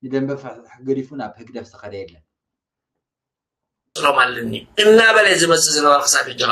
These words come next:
Speaker 2: ዝቕፅሎም ዘሎ እዩ። በዓል ኣብርሃ ገብረ ኣብ ስዊዘርላንድ ኣሎ። ካብዚ ቃልሲ እዚ ብሰንኪ ናይ
Speaker 1: ካልኣይ ኣብዚኣ ኣቦና ረድእ መሓሪ ኣብርሃ ገብረ ተቓላሳይ ኣይነበረን። ካብ ፈለማ ኣብ ልዕሊ ሙስሊም፣ ኣብ ልዕሊ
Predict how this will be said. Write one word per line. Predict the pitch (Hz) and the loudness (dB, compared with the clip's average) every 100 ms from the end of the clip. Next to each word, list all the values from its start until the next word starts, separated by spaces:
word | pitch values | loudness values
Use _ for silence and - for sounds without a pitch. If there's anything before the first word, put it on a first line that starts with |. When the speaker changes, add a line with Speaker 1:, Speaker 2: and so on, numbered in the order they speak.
| 123 | -2
Speaker 2:
ዝቕፅሎም | 117 120 107 95 | -4 -4 -6 -8
ዘሎ | 98 | -14
እዩ። | 95 - - | -14 -18 -2
በዓል | 127 156 175 | 0 2 2
ኣብርሃ | 180 180 190 | 4 4 4
ገብረ | 208 220 208 _ _ - | 4 4 0 _ _ -4
ኣብ | 143 | -2
ስዊዘርላንድ | 143 139 127 113 107 | -2 0 0 0 -6
ኣሎ። | 95 - _ _ _ - - _ _ _ _ _ _ _ _ _ - | -10 -20 _ _ _ -20 -20 _ _ _ _ _ _ _ _ _ -4
ካብዚ | - 170 160 | 0 2 2
ቃልሲ | 180 165 | 2 0
እዚ | 170 220 247 _ _ _ _ _ _ | 0 0 -2 _ _ _ _ _ _
ብሰንኪ | 135 196 - 254 262 240 233 135 - _ _ _ _ _ _ _ _ _ _ _ _ _ _ _ _ _ - | 0 2 6 6 6 4 -2 -6 -10 _ _ _ _ _ _ _ _ _ _ _ _ _ _ _ _ _ 0
ናይ | 147 165 - _ _ _ 208 | 2 2 0 _ _ _ -6
Speaker 1:
ካልኣይ | 226 226 | -2 0
ኣብዚኣ | 185 180 202 180 143 139 135 131 120 113 107 _ - 76 | -2 0 -2 -2 -2 -4 -4 -6 -8 -12 -16 _ -20 -16
ኣቦና | 131 139 156 160 151 143 | -12 -8 -8 -6 -6 -4
ረድእ | 151 160 147 | -4 -6 -10
መሓሪ | 143 131 135 143 147 - _ 151 | -10 -6 -4 -4 -8 -16 _ -12
ኣብርሃ | 156 175 180 | -10 -8 -6
ገብረ | 170 165 | -6 -6
ተቓላሳይ | 135 131 131 120 120 | -6 -8 -8 -8 -10
ኣይነበረን። | 110 104 104 104 | -14 -14 -14 -14
ካብ | 131 | -14
ፈለማ | - 143 147 147 | -10 -10 -8 -8
ኣብ | 139 117 | -8 -10
ልዕሊ | 123 135 | -10 -8
ሙስሊም፣ | 139 135 139 135 127 | -10 -10 -8 -8 -8
ኣብ | 104 | -14
ልዕሊ | 101 123 | -18 -10